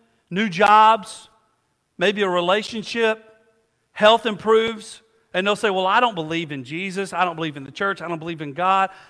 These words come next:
I bet you I wouldn't be surprised somebody's praying for 'em. <laughs> And God reigns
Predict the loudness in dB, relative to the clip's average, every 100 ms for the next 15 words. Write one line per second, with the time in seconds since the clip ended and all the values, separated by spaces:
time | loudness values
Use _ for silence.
0 | -8 -6 -4 -6 -4 -6 -4 -6 -10 -14
1 | -6 -2 -2 -4 -8 -8 -8 -8 -10 -10
2 | -14 -18 -20 -20 _ _ -20 -20 _ _
3 | _ _ _ _ _ _ _ _ _ _
4 | _ _ _ _ _ _ _ _ _ _
5 | _ _ _ -12 -2 0 0 -2 -4 -6
6 | -10 -14